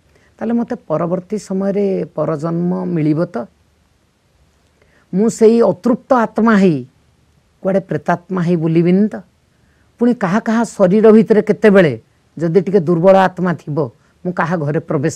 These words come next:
କରିଯିବିନି ତ? ଶରୀର ରୂପକ ଘରେ ପ୍ରବେଶ କରି ପୁଣି ସେଠି ବହୁତ ପ୍ରକାରର ଭୟ ଦେଖେଇ ଗୁଣି ଗାରେଡ଼ି କରି ପୁଣି, ତେଣୁ ମୋର ପରବର୍ତ୍ତୀ ଜୀବନ କ'ଣ ହବ? ମୁଁ ଯେଉଁ ପ୍ରକାର ଘଟଣା କରିବି, ମୋର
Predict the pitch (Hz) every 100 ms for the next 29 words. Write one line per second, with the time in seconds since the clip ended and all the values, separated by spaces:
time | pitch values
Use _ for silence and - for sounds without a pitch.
0 | - 156 120 156 170 175 208 _ _ _
1 | _ 247 233 269 240 208 - 190 139 117
2 | 120 _ _ _ - 165 170 - - 165
3 | 127 - 196 247 - 233 254 233 - _
4 | _ _ 208 190 185 214 226 214 180 196
5 | 202 196 190 196 190 165 175 175 151 175
6 | 196 180 180 202 185 175 185 175 175 175
7 | 175 165 190 175 _ _ _ - - 277
8 | 277 285 285 202 202 247 254 277 226 240
9 | 240 214 156 123 - _ _ _ - 170
10 | 254 240 277 254 262 254 226 185 180 226
11 | 226 208 190 196 143 123 _ _ 180 202